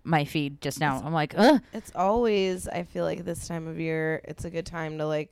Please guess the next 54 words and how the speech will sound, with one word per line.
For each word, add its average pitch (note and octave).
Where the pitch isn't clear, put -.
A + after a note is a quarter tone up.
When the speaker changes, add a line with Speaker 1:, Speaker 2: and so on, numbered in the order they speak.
Speaker 1:
<laughs> -
I G3
Speaker 2:
well, G3+
Speaker 1:
know. A#3+
Speaker 2:
because A#3+
there's G#3+
so G3
many F#3+
of E3+
these E3
elections E3
and D#3+
voting E3
and D#3
calculating F3
and F3
numbers, E3+
and E3
Speaker 1:
Well A#3+
Speaker 2:
it's G3+
happening F#3+
all E3
the E3+
time E3+
on D#3
the D#3+
news. A#3+
So F3
it's F3
a F#3+
good F#3+
time F3+
to, F#3
like, E3
refamiliarize E3
yourself E3
with F3
what C#3+
you D#3+
do F#3+
like. G#3
'Cause A#3
I E4
like, F#4+
I F4+
like G4+
math, A3+
I B3
like C4+
science, G#3+
but G#3
I'm G#3+
not, A3+
like, F3+